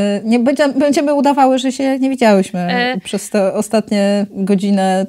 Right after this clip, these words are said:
Speaker 1: tam dwadzieścia
Speaker 2: Tak,
Speaker 1: minut.
Speaker 2: udaj-, udajmy, że się nie widziałyśmy. S-, słuchaj, Kaja, co słychać? <laughs>
Speaker 1: Słuchaj, ale mam, mam zacząć od nowa. <laughs>
Speaker 2: Co nowego? Opowiedz, opowiedz wszystkim osobom, które cię nie widziały przez tych kilka miesięcy.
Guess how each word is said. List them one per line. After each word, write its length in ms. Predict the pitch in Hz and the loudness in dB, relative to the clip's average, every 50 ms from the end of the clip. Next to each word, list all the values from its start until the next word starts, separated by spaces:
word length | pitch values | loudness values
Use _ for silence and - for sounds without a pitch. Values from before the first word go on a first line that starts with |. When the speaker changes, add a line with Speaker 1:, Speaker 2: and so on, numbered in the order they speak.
| - | -6
Speaker 1:
tam 240 | - 180 185 185 190 - | -8 -8 -8 -8 -10 -10
dwadzieścia 500 | 254 202 214 - 233 190 196 190 - 233 | -12 -14 -12 -8 -4 -2 0 2 2 2
Speaker 2:
Tak, 100 | 240 190 | 2 0
Speaker 1:
minut. 180 | 185 180 - - | -2 -2 -2 0
Speaker 2:
udaj-, 180 | 277 277 - 240 | 0 -2 -2 -2
udajmy, 280 | 262 247 269 277 269 269 | -2 -2 -2 -2 -2 -4
że 100 | 269 254 | -6 -6
się 100 | - 262 | -6 -8
nie 100 | 254 247 | -8 -8
widziałyśmy. 500 | 233 233 - 226 214 202 208 - - 247 | -10 -10 -10 -10 -10 -8 -10 -12 -12 -14
S-, 140 | 233 - 233 269 | -14 -12 -14 -8
słuchaj, 240 | - 370 370 370 | -4 -2 -2 -2
Kaja, 180 | - 277 240 254 | 0 -2 -2 -2
co 140 | - 392 - | -2 -4 -4
słychać? 340 | - 339 247 - 202 - - - - | -2 -4 -4 -4 -6 -10 -10 -14 -8
<laughs> 20 | - - - 359 392 - - 370 - - - 403 - - - 453 - _ _ _ _ _ _ - | -6 -4 -2 -2 -4 -4 -4 -8 -8 -8 -14 -16 -14 -16 -16 -18 -18 _ _ _ _ _ _ -12
Speaker 1:
Słuchaj, 560 | - - - 523 523 554 494 440 392 330 - - | -10 0 0 2 2 6 4 4 4 2 2 2
ale 180 | 247 269 302 285 | 2 2 2 2
mam, 320 | 339 320 302 311 330 285 | 2 2 2 2 0 2
mam 200 | 302 339 349 339 | 4 4 6 6
zacząć 340 | 302 330 - - 359 349 381 | 6 6 6 4 2 4 4
od 120 | 339 247 | 4 6
nowa. 220 | 302 285 294 269 311 - - - - 679 659 - 440 415 - | 6 6 6 4 2 0 -2 4 4 4 6 6 2 0 2
<laughs> 400 | - - 330 - - - - - | 0 -6 -8 -6 -8 -14 -8 0
Speaker 2:
Co 80 | - 415 453 453 453 | 2 4 4 4 2
nowego? 420 | 415 349 403 370 381 262 254 226 - | 2 4 4 2 4 2 0 0 0
Opowiedz, 400 | 269 - 359 359 359 370 - 349 | 0 0 -2 -2 -2 -6 -6 -8
opowiedz 360 | 262 254 311 302 311 254 - | -8 -8 -8 -8 -8 -8 -8
wszystkim 340 | - - - - - 302 302 | -12 -12 -12 -12 -10 -8 -8
osobom, 280 | - - - 311 294 | -8 -8 -6 -8 -8
które 260 | - - 311 294 302 | -6 -6 -6 -6 -6
cię 120 | - - 262 | -4 -4 -4
nie 140 | 269 285 269 | -4 -4 -4
widziały 300 | 277 247 269 269 269 240 | -4 -2 -2 -2 -2 -4
przez 220 | - - 262 - | -8 -10 -12 -12
tych 160 | - 262 247 | -12 -16 -12
kilka 280 | - 277 247 - 262 233 | -12 -12 -10 -8 -8 -8
miesięcy. 680 | 220 226 220 - 262 269 277 311 - - 311 330 | -8 -10 -8 -8 -8 -8 -8 -10 -14 -12 -12 -12